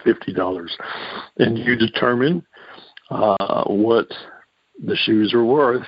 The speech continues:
to you, and you're willing to give then what you believe they're worth. <clears throat> And, uh,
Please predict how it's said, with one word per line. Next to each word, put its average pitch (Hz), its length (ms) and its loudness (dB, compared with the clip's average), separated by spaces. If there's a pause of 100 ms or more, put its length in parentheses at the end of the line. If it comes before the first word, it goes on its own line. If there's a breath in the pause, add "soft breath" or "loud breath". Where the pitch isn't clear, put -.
to 113 80 -4
you, 120 560 0 (720 loud breath)
and 104 500 -2
you're 104 180 0
willing 104 420 2
to 101 120 -2
give 104 680 2 (520 loud breath)
then 104 420 0
what 98 200 -4
you 104 60 0
believe 104 460 2 (100)
they're 120 180 0
worth. 123 440 0 (240)
<clears throat> 165 400 0 (160)
And, 101 440 -2 (560 loud breath)
uh, 92 300 -6